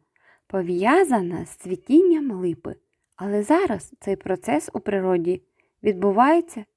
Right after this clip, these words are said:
чомусь скоріше. В полях достигають хліба,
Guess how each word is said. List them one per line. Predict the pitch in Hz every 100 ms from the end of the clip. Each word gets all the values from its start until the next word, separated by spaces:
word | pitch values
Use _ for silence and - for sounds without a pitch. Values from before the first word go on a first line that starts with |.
| _
чомусь | - 220 190 196
скоріше. | - 339 339 233 - 233 _ _ _ _ _ _ _ _ _ _ _ _ _ _ _
В | -
полях | 233 233 302 403 - _ _ _
достигають | 185 214 214 - 220 240 370 359 359
хліба, | 320 285 180 165